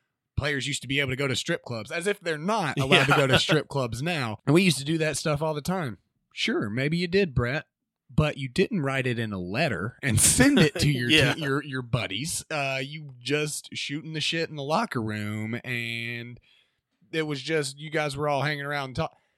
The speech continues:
Speaker 1: it's a lot different. I mean, you can,
Speaker 2: Yeah.
Speaker 1: we, we can convey jokes when we're sitting here in person.
Speaker 2: Yeah.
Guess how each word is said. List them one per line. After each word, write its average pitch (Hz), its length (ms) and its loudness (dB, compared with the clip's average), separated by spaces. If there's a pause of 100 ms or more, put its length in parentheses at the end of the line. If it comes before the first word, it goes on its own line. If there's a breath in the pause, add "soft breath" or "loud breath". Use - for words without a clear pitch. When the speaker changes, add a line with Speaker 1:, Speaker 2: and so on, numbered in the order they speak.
(140)
Speaker 1:
it's - 140 -2
a 466 120 2
lot 403 180 0
different. 214 380 -2
I - 40 -8
mean, 160 340 -10 (120)
you 240 200 2
can, - 180 0
Speaker 2:
Yeah. 104 240 2
Speaker 1:
we, 240 220 -2 (100)
we 262 140 -2
can 202 240 -4
convey 165 480 -2
jokes 127 640 -6
when 131 180 -16
we're 135 140 -8
sitting - 320 -8
here 117 320 -10
in 110 160 -12
person. - 480 -6
Speaker 2:
Yeah. 156 340 2